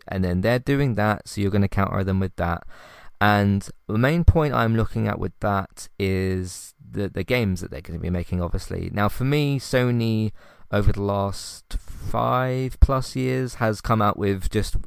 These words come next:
i-, in my opinion, better games than what Microsoft has. I mean, there's been Xbox games that I've enjoyed, certainly, but most of the first-party, uh, games that Sony's made, I think, have just been at least more consistent, if not a lot, you know,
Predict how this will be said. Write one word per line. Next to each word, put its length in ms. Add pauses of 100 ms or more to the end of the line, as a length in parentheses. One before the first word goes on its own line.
i-, 20
in 240
my 140
opinion, 360
better 220
games 360
than 120
what 220 (440)
Microsoft 520
has. 160
I 60
mean, 120
there's 160
been 160
Xbox 400
games 240
that 80
I've 100
enjoyed, 400
certainly, 520 (160)
but 240 (720)
most 440
of 140
the 180
first-party, 960 (800)
uh, 440
games 380
that 80
Sony's 400
made, 180
I 120
think, 220
have 100
just 240
been 360 (220)
at 180
least 220
more 140
consistent, 640
if 160
not 180
a 60
lot, 220 (420)
you 80
know, 160